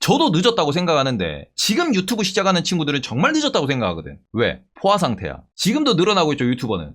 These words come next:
혹은 크리에이터는. 근데 웃긴 게 뭡니까? 지금은 정말 웬만큼은 프로다운,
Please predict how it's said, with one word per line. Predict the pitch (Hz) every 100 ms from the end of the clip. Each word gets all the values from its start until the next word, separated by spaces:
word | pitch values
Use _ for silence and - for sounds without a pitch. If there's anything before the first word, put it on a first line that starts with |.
| - 269
혹은 | 294 302 -
크리에이터는. | 269 277 285 277 131 82 73 -
근데 | 254 254
웃긴 | 262 240
게 | 160
뭡니까? | 113 165 - - -
지금은 | - 170 285 269
정말 | 180 151 180
웬만큼은 | 123 143 240 247 240 175 160 104 92
프로다운, | 95 302 277 226 180 - 143 120 123